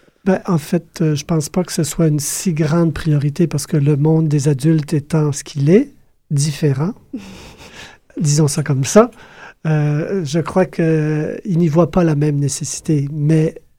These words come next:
l'avantage, en fait, avec le jeune public, c'est qu'on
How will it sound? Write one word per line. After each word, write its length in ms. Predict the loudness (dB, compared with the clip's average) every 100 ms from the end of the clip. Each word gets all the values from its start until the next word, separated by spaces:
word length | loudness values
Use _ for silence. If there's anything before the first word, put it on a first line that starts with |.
| _ _ 2
l'avantage, 800 | 6 6 6 2 0 0 0 -2
en 100 | -4
fait, 340 | -6 -8 -6
avec 240 | -4 -4 -2
le 80 |
jeune 260 | -2 0 -2
public, 440 | -6 -4 -2 -2
c'est 280 | -8 -4 -4
qu'on 340 | -4 -6 -6